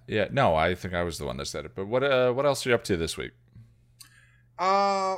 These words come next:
Speaker 2: well, um, we just, uh, fi-, finished a whole bunch of, uh, pa-, Patreon bonuses. Um, they have been uploaded up to the, uh, channel.
Speaker 1: Mm-hmm.
Speaker 2: Um, I've still got w-, one or two more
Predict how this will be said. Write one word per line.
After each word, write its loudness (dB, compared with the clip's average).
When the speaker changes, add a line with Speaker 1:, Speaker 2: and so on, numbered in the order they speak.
Speaker 2:
well, 0
um, -6
we -4
just, -10
uh, -4
fi-, -10
finished -10
a -8
whole -6
bunch -8
of, -10
uh, -6
pa-, -10
Patreon -8
bonuses. -10
Um, -10
they -10
have -6
been -6
uploaded -6
up -14
to -10
the, -10
uh, -10
channel. -12
Speaker 1:
Mm-hmm. -4
Speaker 2:
Um, -12
I've -8
still -6
got -4
w-, -20
one -10
or -10
two -10
more -6